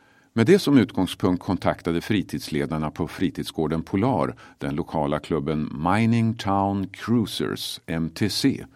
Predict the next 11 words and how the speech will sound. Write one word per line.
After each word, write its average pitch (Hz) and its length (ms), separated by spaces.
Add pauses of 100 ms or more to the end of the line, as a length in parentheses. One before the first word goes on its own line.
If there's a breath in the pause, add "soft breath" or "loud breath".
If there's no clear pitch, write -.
(440 loud breath)
för 127 120
att 123 140
få 131 100
till 95 340
en 85 400
gemensam 101 680
aktivitet 101 680
med 85 100
ungdomarna 71 560
på 67 200
orten. - 460